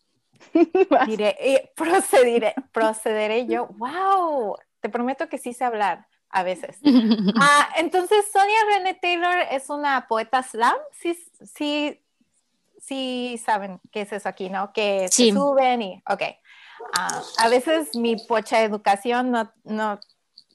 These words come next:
Speaker 2: tiene huecos. Ah, pero entonces, este libro, ah, es, surge de varias cosas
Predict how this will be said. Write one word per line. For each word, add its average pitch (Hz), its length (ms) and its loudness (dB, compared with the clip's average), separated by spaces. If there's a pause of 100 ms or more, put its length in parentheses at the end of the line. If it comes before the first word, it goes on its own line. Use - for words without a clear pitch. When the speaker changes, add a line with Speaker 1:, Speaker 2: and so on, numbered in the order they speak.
(140)
Speaker 2:
tiene 214 240 -2
huecos. 185 500 -4 (160)
Ah, 214 380 2
pero 233 440 4
entonces, 294 540 -2 (420)
este 320 720 0
libro, 262 520 0 (440)
ah, - 500 -6 (500)
es, - 500 -6 (240)
surge 302 560 -2
de 254 160 2
varias 233 520 2
cosas 254 440 0